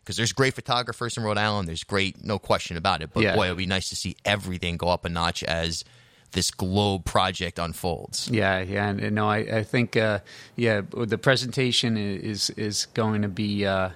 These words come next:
Speaker 2: uh, have a lot of different aspects to it, and, and I think we'll get a,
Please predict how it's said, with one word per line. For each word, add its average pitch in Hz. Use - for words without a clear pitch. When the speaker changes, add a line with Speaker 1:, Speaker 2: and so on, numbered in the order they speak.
Speaker 2:
uh, 107
have 113
a 107
lot 117
of 110
different 110
aspects 110
to 107
it, 101
and, 95
and 98
I 131
think 151
we'll 139
get 120
a, 117